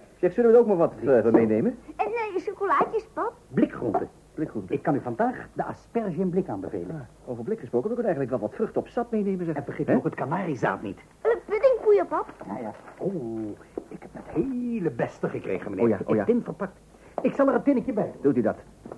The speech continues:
Speaker 1: Zeg, meneer Henry, zijn dat... Oh, geen zure uitjes? Mm, ik ben stapelgek op zure uitjes.
Speaker 3: Zure uitjes,
Speaker 1: Oh.
Speaker 3: meneer. Uitstekend.
Speaker 1: Ja,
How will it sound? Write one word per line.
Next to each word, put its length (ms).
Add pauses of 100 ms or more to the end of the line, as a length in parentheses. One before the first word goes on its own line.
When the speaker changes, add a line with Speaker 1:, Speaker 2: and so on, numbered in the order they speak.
(560)
Speaker 1:
Zeg, 180
meneer 180
Henry, 180
zijn 140
dat... 140 (560)
Oh, 460 (220)
geen 200
zure 300
uitjes? 480 (200)
Mm, 680
ik 100
ben 120
stapelgek 720
op 80
zure 320
uitjes. 720
Speaker 3:
Zure 240
uitjes, 260
Speaker 1:
Oh. 80
Speaker 3:
meneer. 400
Uitstekend. 800
Speaker 1:
Ja, 60